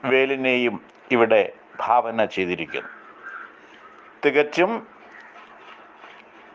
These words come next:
ജ്ഞാനഭക്തിയുടെ നിറവിൽ നിന്നുകൊണ്ടാണ്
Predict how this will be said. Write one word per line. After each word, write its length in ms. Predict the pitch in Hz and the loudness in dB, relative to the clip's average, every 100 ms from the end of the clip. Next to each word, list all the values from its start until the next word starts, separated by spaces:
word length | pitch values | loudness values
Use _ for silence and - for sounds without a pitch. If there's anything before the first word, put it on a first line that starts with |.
| - - | -20 -2
ജ്ഞാനഭക്തിയുടെ 1600 | 175 170 185 196 202 196 - 143 143 143 - - 175 175 170 202 - - - - | 2 4 4 6 4 4 -6 0 0 -2 -2 2 6 6 6 2 0 -20 -18 -2
നിറവിൽ 640 | 156 156 147 165 165 175 175 | 4 4 6 4 4 2 2
നിന്നുകൊണ്ടാണ് 760 | 165 147 139 127 104 98 90 | 0 2 2 4 4 4 2